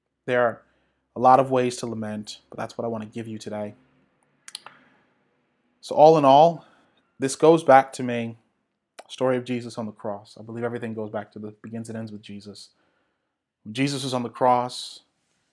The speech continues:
cried out to God, "Eli, Eli, lama sabachthani?" "My God, my God, why are you forsaking me?" One, uh, scholar said, "It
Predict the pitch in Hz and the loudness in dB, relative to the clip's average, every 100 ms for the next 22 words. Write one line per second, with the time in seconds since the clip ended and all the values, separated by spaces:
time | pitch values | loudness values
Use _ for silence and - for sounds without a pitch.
0 | _ _ _ - 127 123 123 - 107 117 | _ _ _ -4 0 0 0 -4 -10 -6
1 | 117 120 110 127 120 113 120 120 117 117 | -4 -4 -4 -4 -2 -2 -2 -4 -4 -6
2 | 117 110 107 110 110 - 107 107 110 _ | -10 -14 -12 -12 -12 -14 -14 -14 -18 _
3 | _ _ _ _ _ - 107 104 117 123 | _ _ _ _ _ -20 -18 -12 -6 -4
4 | 127 127 123 120 120 117 110 113 113 110 | -4 -8 -12 -14 -14 -14 -12 -10 -8 -10
5 | 110 110 110 107 - - 107 104 107 104 | -12 -12 -10 -12 -18 -18 -16 -14 -14 -12
6 | 104 113 113 - _ _ _ _ _ _ | -10 -10 -12 -16 _ _ _ _ _ _
7 | 110 107 104 - 117 113 107 - 110 110 | -18 -16 -16 -6 -4 -4 -6 -8 -6 -8